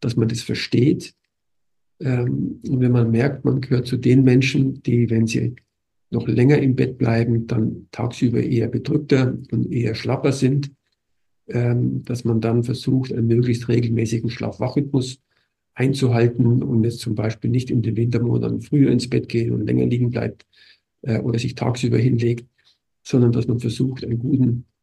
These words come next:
regelmäßigen Schlaf-Wach-Rhythmus mit, ja, einer Bettzeit von acht Stunden oder so, ähm, dass man versucht, es einzuhalten. Äh, denn Veränderungen im Schlaf-Wach-Rhythmus können manchmal auch ein Trigger sein,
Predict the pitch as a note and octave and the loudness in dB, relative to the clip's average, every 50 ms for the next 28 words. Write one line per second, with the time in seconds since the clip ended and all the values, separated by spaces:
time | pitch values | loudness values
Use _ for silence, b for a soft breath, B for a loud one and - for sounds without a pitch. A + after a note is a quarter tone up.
0 | _ _ _ _ _ - - C3+ A#2+ A#2+ A#2+ A#2 A2+ A2+ A2+ A#2+ B2 A#2 A#2 - | _ _ _ _ _ -2 0 0 2 2 2 2 2 0 0 -2 -2 -4 -4 -4
1 | - A2+ A2 - B2+ C3+ - C#3+ C3 - - B2+ A#2+ A#2+ B2 - - A#2+ A#2 A#2+ | -4 -6 -4 -2 -2 -2 2 0 0 0 2 0 0 0 0 -2 -4 -4 -4 -4
2 | A#2 - - - - - A2 A2 - - _ _ - A#2 A2+ G#2+ G#2+ A#2 A#2+ A#2+ | -4 -8 -14 -14 -12 -10 -10 -10 -12 -14 _ _ -8 -6 -6 -4 -2 -2 -4 -4
3 | - - A2 G#2+ G#2+ A#2+ - - A#2+ B2 - - - - D3+ D3+ D3 C#3+ B2 A#2 | -4 -6 -6 -4 -4 -6 -6 -6 -8 -8 -8 -10 -4 2 4 4 4 4 2 2
4 | A2+ A#2 - - A#2+ A#2 A#2+ - b b b b b b b b b _ _ _ | 2 0 -2 -2 -2 -4 -4 -8 b b b b b b b b b _ _ _
5 | - - A#2 A#2 A#2 A#2 A#2 C3 D3 C3+ - A#2 A#2 - A2+ A#2+ A#2+ A#2+ - - | -8 -4 -4 -2 -2 -2 -4 -6 -6 -6 -6 -6 -4 -2 -2 -2 -2 -4 -6 -8
6 | - - B2 - - B2 A#2+ - - A#2 - - - B2 C#3 C3 C#3+ C3 A#2 A#2 | -10 -10 -8 -4 -4 -4 -4 -2 -4 -6 -4 -2 2 4 4 6 6 4 6 6
7 | A#2 A#2+ A#2+ B2 A#2 B2 - _ _ _ _ _ _ _ _ _ _ _ _ _ | 4 2 2 0 -2 -2 -6 _ _ _ _ _ _ _ _ _ _ _ _ _
8 | _ - B2 A#2+ A#2 A#2+ A#2+ B2 C3+ C3 - - A#2+ A2+ A2 A2+ - - - - | _ -4 -2 -2 0 0 -2 -2 -4 -4 0 0 2 2 2 0 0 -2 -6 -10
9 | - _ _ _ _ _ _ _ _ _ _ _ _ - - B2+ - C3+ C#3 D3+ | -14 _ _ _ _ _ _ _ _ _ _ _ _ -6 -6 -4 0 4 4 6
10 | D3+ C3+ C3 B2+ A#2 A2+ A2 - C3 A2+ A2 - A#2+ B2 - - C3+ C#3 B2+ A#2+ | 6 8 8 6 6 4 2 2 0 -2 -2 0 -2 -2 0 0 0 0 0 -2
11 | A2+ - - - B2+ B2 B2 A2+ A2+ C3 - - - - A2 A2+ A2+ - - A#2 | -2 -2 0 0 2 4 4 4 2 0 -2 -2 -4 -4 -2 -2 -2 -4 -4 -6
12 | - - - - - C#3 - D#3 C#3 - C3+ A#2+ B2 A#2+ B2 C#3+ - | -6 -6 -4 0 0 2 2 2 0 2 2 2 2 2 0 -2 -4